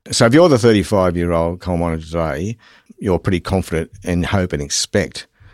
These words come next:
that you'll have a job at least until you're fifty-five, twenty years. That, that's what the coal miner wants. He, he, he then or she now, in many instances, want the kids to go off and become a nurse or something.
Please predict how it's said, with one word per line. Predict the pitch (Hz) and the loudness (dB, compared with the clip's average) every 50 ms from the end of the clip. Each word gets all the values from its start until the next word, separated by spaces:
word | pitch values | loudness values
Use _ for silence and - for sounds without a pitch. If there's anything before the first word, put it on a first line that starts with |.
| _ _ _ | _ _ _
that | - 87 82 | -8 -6 -4
you'll | 85 85 80 | -2 -2 -2
have | 90 82 | -2 -2
a | 78 76 | -4 -4
job | 73 82 78 76 76 73 76 - _ _ _ _ | -4 -2 -2 -2 -4 -4 -8 -12 _ _ _ _
at | - - 85 82 - | -12 -8 -8 -6 -4
least | 90 90 85 78 - - - - - _ - | -2 -2 -2 -2 -2 -4 -6 -8 -10 _ -12
until | - 78 78 - - 85 73 | -10 -10 -8 -6 -6 -4 -4
you're | 71 | -4
fifty-five, | - - 78 - 78 - - - - 53 - - _ _ _ _ _ _ _ _ _ _ _ _ _ _ _ _ _ _ _ _ _ - | -6 -6 -8 -8 -10 -12 -12 -12 -12 -14 -16 -20 _ _ _ _ _ _ _ _ _ _ _ _ _ _ _ _ _ _ _ _ _ -6
twenty | - 80 73 71 | -4 -4 -4 -4
years. | 71 69 65 69 - - - _ _ _ _ _ _ _ _ _ _ - - - - | -6 -6 -8 -8 -10 -12 -14 _ _ _ _ _ _ _ _ _ _ -20 -18 -14 -12
That, | - 69 - | -12 -4 -2
that's | 117 110 101 - - | 0 0 0 -2 -2
what | 90 80 - | -4 -4 -4
the | - | -6
coal | - - 78 76 76 | -6 -4 -2 -2 -2
miner | 73 73 76 73 | -2 -2 -2 -2
wants. | 80 87 87 - - - - | -2 -4 -4 -6 -10 -12 -12
He, | - - - | -12 -12 -8
he, | - - 127 117 107 - | -4 -2 0 0 0 0
he | - 120 123 | 0 0 0
then | 107 92 82 87 92 | 2 0 0 0 0
or | 78 76 | -2 -2
she | - - 104 117 | 0 0 0 0
now, | 104 78 78 98 127 156 - | 0 0 -2 -2 -2 -4 -4
in | 80 85 82 85 | -4 -4 -2 -2
many | 85 85 85 85 82 | 0 0 -2 -2 -4
instances, | 87 85 - - 92 85 - - | -6 -6 -6 -6 -8 -8 -6 -6
want | 92 90 80 - | -6 -6 -6 -8
the | 85 | -8
kids | - - 90 - - | -6 -6 -6 -6 -6
to | - | -4
go | - 80 | -4 -4
off | 78 - - | -4 -4 -6
and | 87 82 78 - - - | -8 -10 -10 -12 -14 -12
become | - - 87 78 | -8 -6 -4 -2
a | 80 | -2
nurse | 85 90 85 80 - | 0 0 0 -2 -4
or | 71 71 | -6 -8
something. | - - 57 - - - | -10 -12 -12 -14 -18 -20